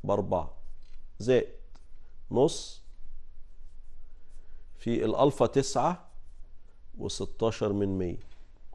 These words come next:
في التي تربيع اللي هي أربعة في أربعة.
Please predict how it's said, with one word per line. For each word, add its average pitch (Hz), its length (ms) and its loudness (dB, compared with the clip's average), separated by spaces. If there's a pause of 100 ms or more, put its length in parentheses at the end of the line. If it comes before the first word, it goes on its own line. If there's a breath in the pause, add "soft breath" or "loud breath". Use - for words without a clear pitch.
(1700)
في 120 400 2
التي - 240 2
تربيع 143 580 10
اللي 117 140 6
هي 127 120 8
أربعة 113 760 6 (680)
في - 280 -2
أربعة. 82 480 0